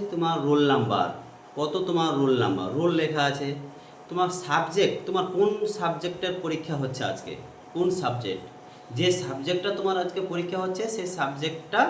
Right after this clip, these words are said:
তোমাকে এখানে লিখতে হবে, কোন সাবজেক্ট আজকে পরীক্ষা হচ্ছে। দ্বিতীয়ত তোমার হচ্ছে, তোমার এখানে কোন ক্লাস, তুমি কোন ক্লাসের ছাত্র, তুমি কোন ক্লাসের ছাত্রী, এখানে তুমি সুন্দর করে ক্লাসটা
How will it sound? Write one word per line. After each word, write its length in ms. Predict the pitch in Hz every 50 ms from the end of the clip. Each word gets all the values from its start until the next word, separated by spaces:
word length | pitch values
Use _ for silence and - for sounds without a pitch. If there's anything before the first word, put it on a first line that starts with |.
| - - - - - - -
তোমাকে 220 | 160 160 160 156 156
এখানে 200 | 151 160 170 170 190 175 151 156
লিখতে 280 | 170 175 - - - 156
হবে, 260 | 135 104 90 - 80 - - - - - - - - - - - - - -
কোন 120 | 170 185 185 180 185
সাবজেক্ট 380 | 135 123 131 131 139 135 139 - - -
আজকে 180 | 120 - 131 123 120
পরীক্ষা 320 | 117 110 104 95 - 110 98 92
হচ্ছে। 240 | 87 80 - - 82 73 - - - - - - - - - - - - - - - - - - - - - - - - - 123 123 120 117
দ্বিতীয়ত 460 | 123 147 170 175 - 208 220 220 220 220 208 214 214
তোমার 180 | 214 214 214 208 214
হচ্ছে, 280 | 214 214 - 208 202 202 208 208 - - - - - - - - - -
তোমার 240 | - 175 185 196 196 202 202
এখানে 280 | 196 208 208 208 208 208 208 214 214 214 - - - - - - - -
কোন 180 | 196 208 226 214 220
ক্লাস, 340 | - 180 165 151 127 104 95 - - -
তুমি 160 | - 175 196 196 196 185
কোন 100 | 185 185 185
ক্লাসের 300 | 190 185 185 185 202 - - -
ছাত্র, 340 | - 143 - - - - 151 135 107 - - - - - - - -
তুমি 140 | 143 165 170 165
কোন 100 | 151 151 147
ক্লাসের 340 | 147 151 151 151 - 175 170 - -
ছাত্রী, 440 | - 131 131 131 - - 151 151 131 95 - - -
এখানে 340 | - 120 120 120 160 160 175 170 165
তুমি 140 | 160 160 175 180 180 -
সুন্দর 260 | 143 135 127 127 131
করে 160 | 131 151 175 185 185 -
ক্লাসটা 440 | 131 120 120 120 120 - - 147